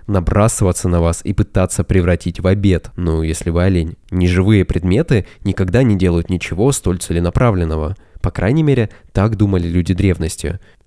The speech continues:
Они же никогда не видели самонаводящихся ракет. Эрвин Шрёдингер в своей книге так формулирует ключевую особенность жизни. Именно в силу того, что организм избегает быстрого перехода в инертное состояние равновесия,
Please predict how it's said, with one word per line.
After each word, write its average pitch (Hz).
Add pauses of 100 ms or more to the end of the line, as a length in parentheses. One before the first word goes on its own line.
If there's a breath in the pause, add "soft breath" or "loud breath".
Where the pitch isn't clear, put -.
Они 80
же 76
никогда 87
не 151
видели 110
самонаводящихся 87
ракет. - (180)
Эрвин 90
Шрёдингер 139
в -
своей 90
книге 131 (100)
так 110
формулирует 98
ключевую 101
особенность 90
жизни. 85 (160)
Именно 85
в 76
силу 85
того, 90
что -
организм 90
избегает 90
быстрого 87
перехода 85
в 90
инертное 92
состояние 82
равновесия, 82